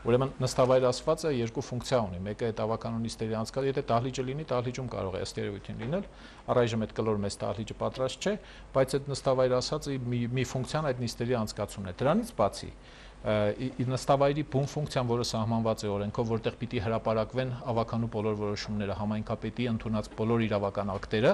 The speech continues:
դրանք արդեն պիտի լինեն։ Մի խոսքով, ը,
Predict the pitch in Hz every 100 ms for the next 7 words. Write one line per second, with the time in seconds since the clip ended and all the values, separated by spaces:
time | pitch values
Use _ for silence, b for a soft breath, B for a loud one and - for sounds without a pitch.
0 | - B B B B 139 170 139 - 170
1 | 143 170 165 127 92 - - - - 123
2 | - 127 - 180 - B B B B -
3 | 110